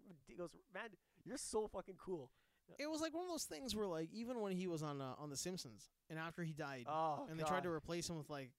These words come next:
Speaker 2: Gil and all those
Speaker 1: Yeah.
Speaker 2: other characters, nobody like, ever really recaptured,
Speaker 1: No.
Speaker 2: like, the, the Phil Hartman voice.
Speaker 1: The voice is hilarious.
Speaker 2: Like Troy McClure
Speaker 1: Troy
Speaker 2: and
Speaker 1: McClure.
Speaker 2: the fucking lawyer.
Speaker 1: <laughs> The lawyer.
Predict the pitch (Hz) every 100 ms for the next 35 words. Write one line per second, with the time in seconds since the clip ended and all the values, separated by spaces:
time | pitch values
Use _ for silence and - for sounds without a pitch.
0 | 160 147 151 160 185 175 165 170 165 170
1 | 165 175 185 220 - _ _ _ - 190
2 | 208 240 277 294 269 247 226 - _ 151
3 | 160 160 175 185 175 170 147 156 - 151
4 | - 143 113 120 _ - - - - 170
5 | 180 123 _ 165 165 156 160 156 - 185
6 | 170 175 156 123 147 120 185 160 160 190
7 | 269 - 214 156 170 156 151 165 190 127
8 | 143 143 180 185 180 - 180 185 185 185
9 | 190 147 190 196 196 - 190 185 165 180
10 | 214 254 233 208 196 214